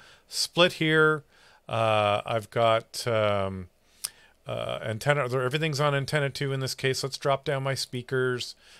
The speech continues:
We'll make sure our E G C T is set correctly. And, uh, you'll notice that in, um,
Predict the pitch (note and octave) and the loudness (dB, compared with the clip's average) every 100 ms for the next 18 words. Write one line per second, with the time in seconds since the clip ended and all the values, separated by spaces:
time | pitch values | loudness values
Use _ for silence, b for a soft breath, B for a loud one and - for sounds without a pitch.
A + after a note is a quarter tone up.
0 | B C3+ C3 C3 - D3 C#3 C3+ C3 C#3 | B -6 -2 -2 0 4 4 4 0 -2
1 | B2+ C#3+ C3+ C3 B2 B2 - B2 - A#2+ | -4 -4 -6 -4 -2 -2 -2 -4 -2 -2
2 | A#2 B2+ B2 A#2 B B B B - C3 | 0 -2 -4 -4 B B B B -2 0
3 | C3 B2+ B2 B2 B2 C3 C3 C#3+ D#3+ D3+ | 2 2 0 2 2 2 0 0 0 -2
4 | - C#3 C3+ B2+ C#3+ C3 B2+ B2+ C3 B2 | -2 2 2 0 -4 -4 -4 -6 -6 -4
5 | A#2 A#2 A2+ | -2 -2 -4